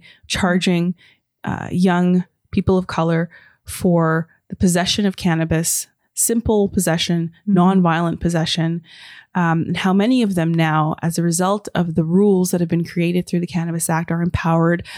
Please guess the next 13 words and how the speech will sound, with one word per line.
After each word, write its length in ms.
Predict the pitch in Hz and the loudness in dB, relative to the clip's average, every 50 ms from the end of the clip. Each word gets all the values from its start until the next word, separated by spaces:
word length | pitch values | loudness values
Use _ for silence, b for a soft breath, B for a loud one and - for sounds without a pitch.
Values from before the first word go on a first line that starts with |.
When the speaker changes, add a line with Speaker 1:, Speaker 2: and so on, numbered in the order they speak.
| B B | B B
Speaker 1:
to 100 | - - | -4 -2
become 260 | 180 185 - - 190 190 | -2 0 0 0 0 0
involved 640 | 180 175 151 175 175 180 190 202 220 214 208 196 | 0 0 0 2 2 4 2 2 2 0 -2 -2
in 80 | 170 165 | -2 -2
cannabis 420 | 165 - 175 170 175 170 165 - | -2 -2 -2 -2 -2 -2 -4 -4
companies 480 | - - 170 165 165 175 165 165 160 - | -2 -2 -2 -2 0 -2 -2 -4 -4 -4
themselves 680 | - 156 151 - - - 175 180 190 170 160 165 165 | -4 -4 -2 -2 0 0 2 2 2 2 0 0 -2
and 140 | 165 165 170 | -2 0 0
make 220 | 170 175 180 - | 0 0 -2 -4
huge 480 | - - - - - 214 226 233 196 - | -8 -12 -6 -2 2 4 4 4 2 2
amounts 280 | 170 170 160 165 - | 0 0 0 0 -2
of 140 | - 160 - | -4 -6 -4
profits 640 | - - 151 139 160 - - 226 240 - - - | -4 -2 -2 -2 -2 -2 -2 -4 -4 -6 -10 -16